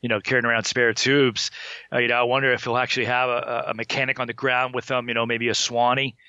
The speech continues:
But if he does, you know, maybe that stuff he'll have to pay out of his own pocket. Uh, it'll be interesting. And, but I think, uh, this week, actually, Peter Stetina put up on, uh, Instagram his, uh, racing calendar for the coming season, and he's gonna be busy.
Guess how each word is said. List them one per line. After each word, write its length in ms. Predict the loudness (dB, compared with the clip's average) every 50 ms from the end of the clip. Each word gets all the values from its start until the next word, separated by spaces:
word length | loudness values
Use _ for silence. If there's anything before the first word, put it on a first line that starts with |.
| -20 -20 -20 -20 -20 _ _ 0
But 180 | 0 2 2
if 60 | 0
he 80 | 0 0
does, 240 | 2 2 2 2 2
you 60 | 0
know, 80 | -2 0
maybe 160 | 0 0 0
that 100 | 0 0
stuff 200 | 0 -2 -2 -2
he'll 100 | -4 -6
have 40 | -8
to 60 | -4
pay 140 | -2 0 0
out 60 | 0
of 60 | 0
his 120 | 0 -2
own 140 | -2 -2 -2
pocket. 440 | 0 0 0 0 2 0 -2 -4 -4 _ _ -20 -20 -20 -20 -20 -8 _ 0
Uh, 340 | 2 2 2 2 2 2 0 0
it'll 160 | 0 0 2
be 80 | 2 2
interesting. 360 | 2 0 -2 -2 -2 -2 -2
And, 140 | -4 -6 -10 _
but 180 | -2 -2 -2 -2 _ -12 -20 -20 -10 -8
I 60 | -6 -4
think, 240 | -4 -4 0 2
uh, 180 | 4 4 4 4
this 220 | 2 0 0 0
week, 220 | 2 2 2 2 2
actually, 320 | 0 0 0 -2 -2 -2
Peter 380 | -2 0 2 4 4 4 2 0 _ _ _ _ -6
Stetina 460 | -4 0 0 2 2 2 2 2 2 0 -2 _ _ _ _
put 200 | 0 2 4 4
up 200 | 4 4 4 2
on, 240 | 2 2 2 2 0
uh, 220 | 2 2 0 0 -2 -6 -16 -20 -20 -20 -20 -12 -8
Instagram 720 | -4 -2 0 0 0 0 -2 0 2 2 4 4 2 0 0
his, 420 | 0 2 2 2 0 -2 -2 0
uh, 180 | 0 2 0 2
racing 460 | 2 2 2 2 2 0 -2 -4 -4
calendar 440 | -2 0 0 2 0 0 -2 -4 -4
for 120 | -4 -4
the 80 | -4 -4
coming 220 | -4 -4 -2 -2
season, 360 | -2 0 0 0 0 -2 -2 -4 -8 -16 -18 -18 -14 -6 -2
and 180 | 0 0 0
he's 120 | 0 0 2
gonna 120 | 2 2
be 100 | 2 2
busy. 440 | 2 2 2 2 2 0 -2 -4